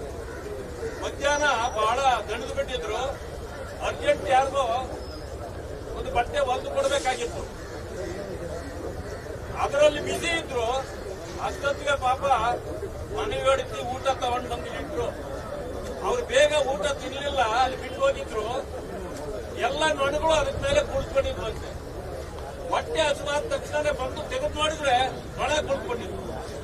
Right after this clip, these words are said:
ಒಂದು ಕೈಯಲ್ಲಿ ಹಿಡಿದು ಹಿಂಗ್ ಬಾರಿಸಿದ್ರು, ಏಳು ನೊಣ ಸತ್ತು ಬಿದ್ದೋಯ್ತಂತೆ ಅಲ್ಲಿ ಪಾಪ.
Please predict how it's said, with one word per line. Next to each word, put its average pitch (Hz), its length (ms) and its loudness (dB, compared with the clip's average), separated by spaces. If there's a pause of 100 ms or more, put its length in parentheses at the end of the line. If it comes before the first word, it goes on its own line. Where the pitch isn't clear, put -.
(340)
ಒಂದು 269 260 -2
ಕೈಯಲ್ಲಿ 302 340 4
ಹಿಡಿದು 285 180 -4
ಹಿಂಗ್ 311 160 -6
ಬಾರಿಸಿದ್ರು, 254 800 -2 (1120)
ಏಳು 311 380 6
ನೊಣ 277 100 -2
ಸತ್ತು 269 440 -4
ಬಿದ್ದೋಯ್ತಂತೆ 262 520 -4
ಅಲ್ಲಿ - 140 -10
ಪಾಪ. - 320 -8